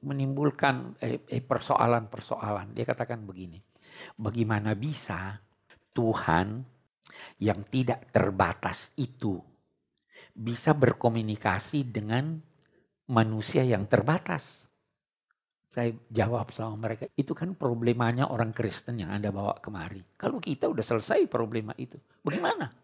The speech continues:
problemanya?" Saya membaca Al-Quran. "Inna ja'alnahu Qur'anan Arabiyan la'allakum ta'qilun." Ada firman-firman Allah.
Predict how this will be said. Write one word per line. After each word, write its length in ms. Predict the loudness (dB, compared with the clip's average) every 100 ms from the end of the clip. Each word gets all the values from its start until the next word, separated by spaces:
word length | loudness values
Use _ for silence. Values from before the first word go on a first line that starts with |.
| _
problemanya?" 440 | -16 -12 -10 -10 -12 -20 -20 _
Saya 160 | -16
membaca 440 | -10 -2 -2 0 -4
Al-Quran. 640 | -4 -4 -10 -8 -8 -8 -10 _ _ -20 -20 -6
"Inna 300 | -4 0 0
ja'alnahu 680 | 2 0 -2 2 2 0 -6
Qur'anan 560 | -2 2 2 0 -2
Arabiyan 720 | -2 -2 -2 -4 -6 -6 -4
la'allakum 800 | -4 -4 -6 -4 -4 -6 -16 -8
ta'qilun." 1000 | -6 -6 -8 -14 -10 -8 -8 -10 -12 -16 -20 _ _ _ _ _ _ -20 -20
Ada 400 | -2 0 2 2
firman-firman 1400 | 0 6 8 8 4 2 2 -4 0 0 0 -4 -6 -6 0
Allah. 400 | 2 2 0